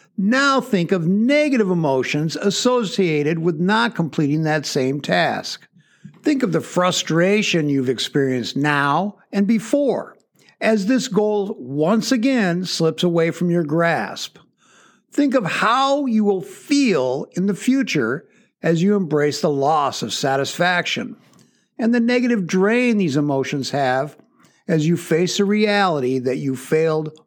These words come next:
only because you've given up. Run these two mental videos over and over in your head. These two versions are the carrot,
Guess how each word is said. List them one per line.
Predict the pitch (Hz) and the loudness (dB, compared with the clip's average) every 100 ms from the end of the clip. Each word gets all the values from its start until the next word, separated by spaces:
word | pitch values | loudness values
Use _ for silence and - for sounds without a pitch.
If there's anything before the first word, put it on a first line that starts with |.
| _ | _
only | - 180 214 233 | -2 2 2 2
because | 226 214 - 220 160 131 127 - _ - _ | 0 0 0 0 2 0 -4 -8 _ -20 _
you've | - 143 139 | -2 -2 0
given | 131 123 147 | 0 0 0
up. | 180 - - - _ | 0 -2 -8 -20 _
Run | - 175 254 | -2 0 2
these | 247 240 196 | 2 2 0
two | - 233 240 | 0 0 0
mental | 196 165 214 208 226 | 0 0 0 0 0
videos | 185 240 202 147 135 - - | 0 2 2 0 -2 -4 -2
over | 123 151 185 196 | 0 0 0 0
and | 196 | 0
over | 196 143 127 | 0 -2 -2
in | 123 | -2
your | 131 | -2
head. | 120 156 139 90 - _ _ _ | -2 -2 -2 -4 -12 _ _ _
These | 185 196 - | 0 2 2
two | 226 247 | 0 2
versions | 170 208 262 226 165 165 180 | 0 2 2 0 0 0 -2
are | - 151 | -2 -2
the | 143 | -2
carrot, | 127 - 190 220 127 143 | -4 -2 0 2 0 -4